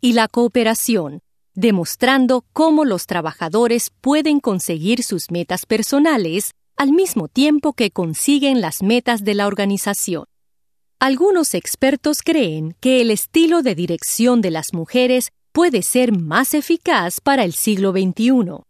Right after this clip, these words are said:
En una economía global, con compañías multinacionales e industrias con una tecnología que cambia rápidamente, no tiene sentido tener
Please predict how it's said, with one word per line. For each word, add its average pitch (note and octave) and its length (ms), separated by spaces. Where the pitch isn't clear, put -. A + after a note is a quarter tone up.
En F#3+ 220
una B3+ 200
economía F3+ 600
global, F3 520
con B3+ 160
compañías C4+ 720
multinacionales G3 1200
e G#3+ 140
industrias F3+ 840
con F3 240
una C#4+ 240
tecnología F#3 760
que G#3+ 160
cambia B3 600
rápidamente, B3 920
no F#4 140
tiene E4 380
sentido A#3+ 640
tener G3 460